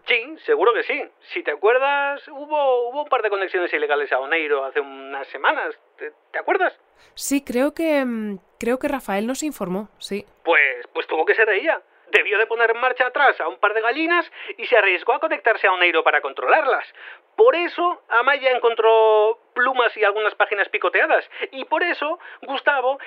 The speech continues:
Speaker 1: encontró un huevo al lado de donde estaba el teletransportador que le desapareció. Porque Elena con H debió de mandarle una gallina allí para robarle ese teletransportador y luego quitarle a Amaya los diarios utilizando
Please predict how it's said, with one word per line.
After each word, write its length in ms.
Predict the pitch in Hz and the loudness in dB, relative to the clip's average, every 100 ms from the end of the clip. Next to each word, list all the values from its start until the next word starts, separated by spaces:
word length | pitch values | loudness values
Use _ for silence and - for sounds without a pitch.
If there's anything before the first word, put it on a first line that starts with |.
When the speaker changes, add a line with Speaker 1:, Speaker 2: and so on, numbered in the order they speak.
| - | -10
Speaker 1:
encontró 500 | 254 247 247 240 254 | -4 2 2 4 2
un 120 | 254 | 2
huevo 360 | 277 262 247 - - | 4 6 6 -2 2
al 240 | 226 220 | 4 6
lado 280 | 220 226 254 | 4 2 0
de 120 | 247 | -2
donde 280 | 233 214 208 | 2 2 2
estaba 340 | 185 208 196 220 | 2 2 2 0
el 100 | 214 | 0
teletransportador 920 | 226 208 185 175 175 - 151 156 160 | 2 2 2 2 0 2 0 0 0
que 100 | 190 | 2
le 120 | 190 | 2
desapareció. 600 | 190 190 165 135 - 151 - - - | 2 2 0 -2 -2 -2 -4 -8 0
Porque 280 | 160 151 | 2 2
Elena 240 | 147 370 320 | 4 4 4
con 120 | 370 | 4
H 300 | 392 - 339 - - | 2 0 -8 -8 -2
debió 260 | 185 285 | -2 0
de 60 | 339 | 0
mandarle 380 | 320 311 294 339 | 0 2 2 2
una 160 | 285 | 0
gallina 340 | 247 269 277 269 | 0 -2 0 0
allí 240 | 269 302 | 0 -2
para 280 | 320 254 220 | 2 4 6
robarle 600 | 190 180 202 226 254 285 | 4 4 4 2 0 -2
ese 240 | 220 220 269 | -2 -2 -2
teletransportador 1000 | 262 233 202 196 196 175 180 330 - - | 0 2 2 2 0 0 0 2 0 -2
y 80 | 202 | -10
luego 520 | 254 339 311 302 359 - | -2 0 0 -2 -6 -2
quitarle 480 | 226 240 240 254 | 2 2 2 2
a 60 | 247 | 2
Amaya 380 | 254 262 254 302 | 0 0 0 0
los 180 | 254 220 | 0 2
diarios 300 | 214 233 233 | 2 2 -4
utilizando 480 | 240 220 220 233 | -4 0 0 2